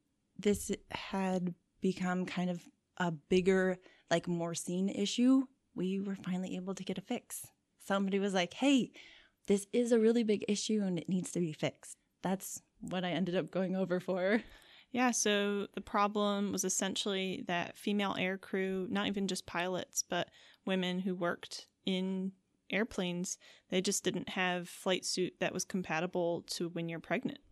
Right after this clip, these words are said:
Speaker 1: Yeah,
Speaker 2: And that's
Speaker 1: yes.
Speaker 2: obviously a problem because
Speaker 1: That's a
Speaker 2: it
Speaker 1: huge problem.
Speaker 2: would
Speaker 1: Yeah.
Speaker 2: impede you from doing your job.
Speaker 1: Yes. Um, our flight suits are fire retardant. They're not fireproof,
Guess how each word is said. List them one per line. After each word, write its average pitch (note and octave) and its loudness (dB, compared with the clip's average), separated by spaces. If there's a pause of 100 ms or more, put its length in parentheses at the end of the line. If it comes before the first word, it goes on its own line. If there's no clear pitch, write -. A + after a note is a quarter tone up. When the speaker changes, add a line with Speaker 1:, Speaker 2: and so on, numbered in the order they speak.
(260)
Speaker 1:
Yeah, G3 -4 (180)
Speaker 2:
And F#3 4
that's F3+ 4
Speaker 1:
yes. F#3 6
Speaker 2:
obviously F#3 2
a F3 -2
problem F#3 0
because F#3 -2
Speaker 1:
That's E3 0
a C3+ 2
Speaker 2:
it B2+ 0
Speaker 1:
huge C4 6
problem. C3+ -4 (320)
Speaker 2:
would G3+ 2
Speaker 1:
Yeah. F3+ 6
Speaker 2:
impede F#3 0
you F3+ 0
from F3+ -6
doing F3 -2
your E3+ -4
job. E3 -2 (200)
Speaker 1:
Yes. - -4 (120)
Um, F#3 4 (140)
our F#3+ 4
flight F#3+ 2
suits A#3+ 2
are F3+ 4 (180)
fire G3+ 4
retardant. - -4 (400)
They're - 0
not F3+ 4
fireproof, G3 0